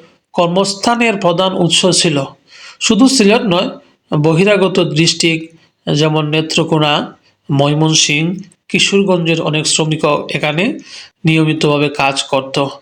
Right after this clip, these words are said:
স্থানীয় ব্যবসা, বাণিজ্য ও অর্থনৈতিক কার্যক্রমের প্রসারে গুরুত্বপূর্ণ ভূমিকা রাখে। মেজরটিলা ইসলামপুর এলাকা শিল্পাঞ্চল হিসেবে পরিচিত লাভ করে। শ্রমিক ও তাদের পরিবারকে কেন্দ্র করে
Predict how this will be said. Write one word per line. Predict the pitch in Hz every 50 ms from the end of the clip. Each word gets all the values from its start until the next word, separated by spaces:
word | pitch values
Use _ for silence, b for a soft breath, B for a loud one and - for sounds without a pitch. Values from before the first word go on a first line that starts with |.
| B B B B B B B B B B B B B B B B B B B B
স্থানীয় | - - - - 202 208 240 254 254 247 233
ব্যবসা, | 190 196 180 175 - - - 214 208
বাণিজ্য | 185 170 175 170 170 160 147 147 156
ও | 165 165 160 160
অর্থনৈতিক | 160 175 185 - - 196 180 170 170 170 185 165 165 165 -
কার্যক্রমের | 156 151 143 139 160 151 - 151 147 143 147 147 151 147 - - b b b b _ _ _ _ 160 143 -
প্রসারে | 156 156 151 - - 196 190 196 202 196
গুরুত্বপূর্ণ | 180 160 165 165 165 165 - 180 - - 165 156 151 156
ভূমিকা | 135 135 143 151 160 156 - 143
রাখে। | 131 131 131 - 131 123 127 - b b b b b b b b b b -
মেজরটিলা | 160 170 170 185 247 247 - 254 240 240
ইসলামপুর | 220 202 208 - - 240 233 214 214 214 202
এলাকা | 196 180 180 185 175 175 180 180
শিল্পাঞ্চল | - - 190 175 160 175 175 170 175 175 170 147
হিসেবে | 131 156 156 - - 160 147 151 160 185 - B B B B B B _ _
পরিচিত | - 156 147 147 143 160 131 156
লাভ | 143 135 135 135 135 -
করে। | 147 135 135 131 135 135 B B B B B B
শ্রমিক | - - - 202 214 214 220 247 240 - -
ও | 240 226
তাদের | - 190 180 185 175 185 185 190 190 190 B B B B _ _ _
পরিবারকে | 175 170 180 175 185 175 170 170 - 180 170 180
কেন্দ্র | 170 - 170 156 151 151 156
করে | 156 - 156 147 156